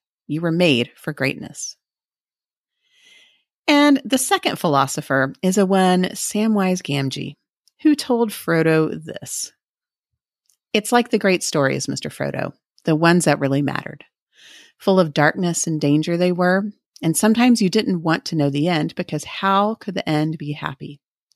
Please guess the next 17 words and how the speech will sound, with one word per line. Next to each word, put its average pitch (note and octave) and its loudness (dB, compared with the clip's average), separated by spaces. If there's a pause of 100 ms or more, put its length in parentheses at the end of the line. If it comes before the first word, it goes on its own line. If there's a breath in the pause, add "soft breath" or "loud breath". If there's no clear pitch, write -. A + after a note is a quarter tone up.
(440)
How A3+ 2
could A#3+ 0
the G3+ 2
world E3+ -2
go D#3+ 0
back C#3 -4
to D#3 -8
the D3+ -2
way D3 0
it - -4
was C#3+ -4
when C3 -6
so - -4
much D3 -4
bad C3+ -4
has - -20
happened? C#3+ -16